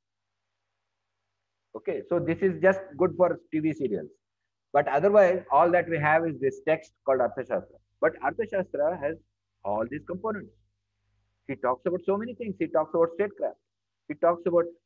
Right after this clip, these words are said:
if you want to know about modern economics, we talk about backward area, uh, the development, how to do it. Oh, North Karnataka is backward.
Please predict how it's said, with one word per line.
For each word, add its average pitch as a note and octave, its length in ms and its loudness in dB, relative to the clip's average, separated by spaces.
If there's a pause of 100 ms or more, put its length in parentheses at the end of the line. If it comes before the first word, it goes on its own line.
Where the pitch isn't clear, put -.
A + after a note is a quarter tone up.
if D#3+ 160 -6
you D#3+ 80 0
want D#3+ 220 0
to G#3+ 60 0
know D#3+ 140 0
about D#3 260 2
modern D#3+ 320 0
economics, B2+ 520 -8 (400)
we D#3 100 0
talk F3+ 300 0
about D#3+ 320 -2 (340)
backward F3 420 2
area, D3+ 540 2 (460)
uh, C3+ 340 4 (140)
the B2 520 2
development, B2 520 -2 (180)
how C3+ 120 0
to C3 180 -12
do G#2+ 140 -6
it. G2 120 -6 (560)
Oh, D3 340 2
North C#3 200 -2 (100)
Karnataka D#3 460 -2
is B2 120 -8
backward. G#2+ 460 -6